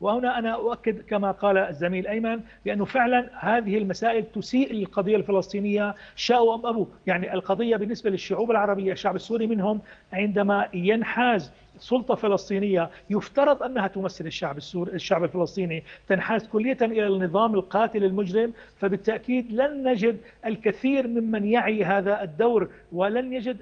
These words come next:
ال-، لدى الشارع العادي من يستوعب أن الشعب الفلسطيني شيء وقيادته شيء آخر. لذلك فعلًا علينا أن نوضح ذلك، أن هذا النظام الفاشيستي العباسي إن صح التعبير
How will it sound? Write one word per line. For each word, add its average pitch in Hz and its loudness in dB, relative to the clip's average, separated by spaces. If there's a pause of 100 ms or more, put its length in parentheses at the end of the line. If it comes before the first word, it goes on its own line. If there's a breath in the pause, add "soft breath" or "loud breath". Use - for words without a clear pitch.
ال-، 202 -2
لدى 202 0
الشارع 240 0
العادي 202 -2 (220 loud breath)
من 208 0
يستوعب 233 2
أن 208 -4 (240 loud breath)
الشعب 208 0
الفلسطيني 190 -2
شيء 208 0 (180 loud breath)
وقيادته 185 0
شيء 214 0
آخر. - -2 (240 soft breath)
لذلك 233 2
فعلًا 254 0
علينا 208 2
أن 202 -2
نوضح 247 2
ذلك، 208 2 (260 loud breath)
أن 190 -4
هذا 226 0
النظام 190 2 (260 loud breath)
الفاشيستي 196 0 (260)
العباسي 185 2
إن 196 2
صح - -8
التعبير 196 2